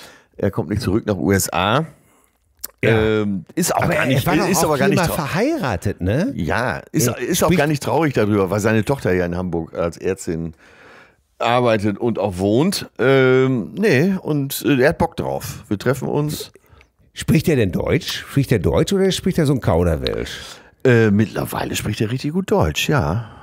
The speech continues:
Speaker 1: Ähm,
Speaker 2: Ja, wahrscheinlich durch seine Tochter und so, oder? Weil er auch lange Zeit hier war, ne? Der hat ja
Speaker 1: Ja.
Speaker 2: immer so
Speaker 1: Hat
Speaker 2: Ja,
Speaker 1: ja jetzt auch einen
Speaker 2: da
Speaker 1: Enkel hier und, äh, das macht ihm, glaub ich, alles richtig Spaß. Und dann haben wir,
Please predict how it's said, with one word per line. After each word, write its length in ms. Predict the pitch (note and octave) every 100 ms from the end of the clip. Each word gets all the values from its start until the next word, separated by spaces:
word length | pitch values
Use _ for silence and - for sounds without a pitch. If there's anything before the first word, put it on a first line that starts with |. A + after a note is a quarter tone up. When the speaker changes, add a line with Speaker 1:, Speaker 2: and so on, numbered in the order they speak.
| - - - _
Speaker 1:
Ähm, 360 | F#2+ F#2+ F#2+ F#2
Speaker 2:
Ja, 120 | F2+ G#2+
wahrscheinlich 320 | G2+ B2 A2
durch 140 | A#2
seine 240 | A2+ A2+ -
Tochter 340 | D3+ - D#2+
und 100 | D#2
so, 160 | D#2+ D2+
oder? 260 | C#2+ E2+ E2+
Weil 140 | B2
er 100 | A2
auch 140 | F#2+
lange 280 | G2+ B2 D3+
Zeit 240 | - C#3+ -
hier 260 | D3+ E3+ F#2
war, 180 | G1+ C#2+
ne? 120 | G2+
Der 160 | A2
hat 120 | B2 -
ja 80 |
Speaker 1:
Ja. 60 | A2+
Speaker 2:
immer 280 | C#3+ D3+ E2+
so 220 | E2 - - - - - - - -
Speaker 1:
Hat 140 | B2
Speaker 2:
Ja, 60 | C#3+
Speaker 1:
ja 60 | C#3
jetzt 180 | C#3+
auch 60 | D3
einen 80 | A2
Speaker 2:
da 40 | D#2+
Speaker 1:
Enkel 480 | A#2 C3+ D3+ D3+ D#3+
hier 280 | D3+ D2+
und, 440 | - B2+ A#2+ - -
äh, 240 | A#2 A#2+ A#2 - - -
das 120 | A#2 -
macht 160 | -
ihm, 100 | D3
glaub 140 | C#3 C#3+
ich, 140 | C#3+
alles 240 | C#3 C#3 B2
richtig 320 | D#3+ D3+ -
Spaß. 400 | - A#2 D2+ G#2
Und 100 | A2+
dann 140 | B2+
haben 100 | C#3
wir, 120 | D#3+